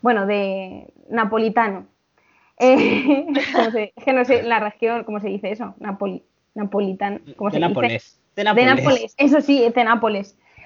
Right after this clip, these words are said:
Speaker 1: Pero se encuentra, eh, lo sirven en un hotel de Sri Lanka y, bueno, está preparado a base de champán,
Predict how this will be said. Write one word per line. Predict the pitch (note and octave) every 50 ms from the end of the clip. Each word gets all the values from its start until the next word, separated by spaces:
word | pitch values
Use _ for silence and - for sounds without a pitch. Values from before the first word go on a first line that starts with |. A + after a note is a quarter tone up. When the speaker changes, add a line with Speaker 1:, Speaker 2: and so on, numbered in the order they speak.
| _ -
Speaker 1:
Pero | - D#4+ E4 D#4+ - - - A3+ -
se | - D4+
encuentra, | C#4+ D4 C#4+ C#4+ C#4+ C#4+ C#4 C#4 C4 - C#4 B3+ - -
eh, | A3+ A3+ G#3+ G#3
lo | G3+ G#3
sirven | - - B3+ B3+ B3+ B3+ C4 B3+
en | A#3+
un | A#3+ B3
hotel | B3+ A#3+ - A#3+ C4 C4+ B3
de | A#3 A3+ G#3 G3+
Sri | - - A#3+ A#3+ G#3+ G3
Lanka | G#3 G3+ G#3 G#3+ - C4 F4 - - _ _ _ _ _ _ _ _ _ _ _ _ -
y, | C4+ C#4 C4+ C4 B3+ B3+ B3 B3 B3 A#3+ A#3 A3 F#3+
bueno, | F3+ F#3+ G3+ F#3+ G3+ C4+
está | D4 - - G#3
preparado | G#3 G3+ G#3 G#3 G3+ A3 A#3+ C4+ C#4+
a | C4
base | A3+ A3+ A3+ A3 F#3+
de | G#3 G#3 G3+
champán, | - A3+ F#3+ F#3+ G3 - A3+ B3 D#4 G4